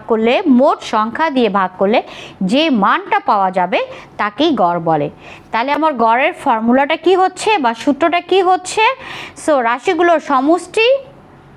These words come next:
রাশিগুলোর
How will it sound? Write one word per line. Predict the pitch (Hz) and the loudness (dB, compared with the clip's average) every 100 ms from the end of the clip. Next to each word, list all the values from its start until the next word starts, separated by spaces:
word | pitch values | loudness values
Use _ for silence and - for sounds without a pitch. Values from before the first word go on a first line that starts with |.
| - - - - - - - - - - - - - - - - - - - - - - - - - - - - | -20 -20 -20 -20 -20 -20 -20 -20 -20 -20 -20 -20 -20 -20 -20 -20 -20 -20 -20 -20 -20 -20 -20 -20 -20 -20 -14 -4
রাশিগুলোর | 196 214 - 311 233 214 202 294 | -4 -4 -2 -2 0 2 2 0